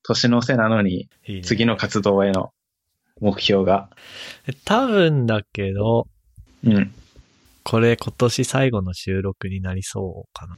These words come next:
Speaker 1: あ、そうかもね。
Speaker 2: いやー、三十か三十一に収録する？
Speaker 1: <laughs> いろいろ忙しそうだけど、バタバタして。
Speaker 2: 俺は別に大丈夫だよ。
Speaker 1: あ、僕も大丈夫だよ。
Speaker 2: あ、でも北海道にマイク持ってこなきゃいけないしな。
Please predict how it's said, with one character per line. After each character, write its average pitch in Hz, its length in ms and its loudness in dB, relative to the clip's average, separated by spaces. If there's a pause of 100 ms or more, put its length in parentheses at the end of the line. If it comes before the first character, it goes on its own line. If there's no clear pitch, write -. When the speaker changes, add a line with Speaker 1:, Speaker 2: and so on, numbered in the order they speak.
(120)
Speaker 1:
あ、 117 160 0
そ 185 360 2
う 226 80 -2
か 156 140 2
も 101 160 0
ね。 101 360 0 (200)
Speaker 2:
い 120 80 -4
や 131 140 -4
ー、 135 340 -4
三 160 400 0
十 160 260 4
か 120 140 0
三 127 260 2
十 110 180 0
一 95 260 -4
に 90 220 -6 (180)
収 - 240 -4
録 98 240 -6
す - 120 -6
る？ 107 280 -2 (1000)
Speaker 1:
<laughs> - 1000 -12
い 123 60 -8
ろ 135 160 2
い 147 40 2
ろ 143 80 0
忙 139 340 0
し 147 40 -10
そ 165 140 2
う - 20 -2
だ 107 100 0
け 107 80 -6
ど、 101 80 -6 (120)
バ - 100 -2
タ 113 100 0
バ 104 100 0
タ - 120 -10
し - 120 -10
て。 - 160 -18
Speaker 2:
俺 139 300 0
は 170 120 2
別 147 240 0
に 139 80 4
大 123 140 4
丈 117 100 0
夫 87 60 -4
だ 80 80 -12
よ。 87 80 -16 (380)
Speaker 1:
あ、 123 80 -4
僕 151 260 2
も 214 360 4
大 113 160 2
丈 120 120 2
夫 104 80 -4
だ 98 80 -2
よ。 98 60 -4 (200)
Speaker 2:
あ、 113 140 2
で 120 100 2
も 110 160 0 (100)
北 190 120 4
海 190 80 4
道 160 100 2
に 120 100 0
マ 135 180 0
イ 175 40 -2
ク - 140 -8
持 110 80 -6
っ - 40 -6
て - 140 -8
こ 131 100 -4
な 135 120 -2
き 110 80 -6
ゃ - 20 -4
い 95 60 -10
け - 80 -12
な 98 100 -8
い 95 60 -8
し - 100 -12
な。 80 300 -16